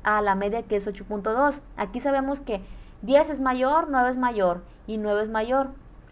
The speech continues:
Son tres valores. Para eso vamos a hacer lo siguiente. Me voy al caso tres. Eh, una vez que se calcula la media, voy a utilizar un ciclo for.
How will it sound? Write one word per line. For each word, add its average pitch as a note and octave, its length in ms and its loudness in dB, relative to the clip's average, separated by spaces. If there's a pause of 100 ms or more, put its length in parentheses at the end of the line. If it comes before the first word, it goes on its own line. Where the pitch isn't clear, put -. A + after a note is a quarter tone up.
(260)
Son A3 200 -2
tres F#3 240 0
valores. G3+ 400 2
Para F#3+ 180 2
eso A#3 160 -2
vamos A3+ 320 -2
a F#3 200 0 (680)
hacer - 280 -14
lo F3+ 100 -10
siguiente. B3 480 -10 (720)
Me F3+ 60 -8
voy F#3+ 160 0
al G3+ 140 -4
caso G#3+ 280 -4
tres. A#3+ 340 -4 (2000)
Eh, B3+ 420 -4 (1400)
una A#3+ 200 -8
vez C#4 180 -2
que C#4+ 120 -6
se C4+ 160 -6
calcula G#3+ 360 2
la C#4 140 0
media, C4+ 440 -4 (680)
voy G3+ 160 0
a A3 40 2
utilizar G#3 400 -2
un G#3+ 120 -4
ciclo A3 320 -4
for. B3 320 6